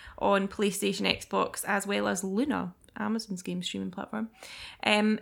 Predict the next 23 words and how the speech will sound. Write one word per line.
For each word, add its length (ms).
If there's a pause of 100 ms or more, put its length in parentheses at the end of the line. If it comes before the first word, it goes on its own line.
it 240
is 240
a 80
free-to-download 1040
track 500
creation 680
racing 560
game. 440
It 80
did 160
launch 400 (220)
on 140
P 200
C 280
in 180
February, 680 (340)
but 100
the 80
console 360
launch 260
comes 220
with 120
crossplay 480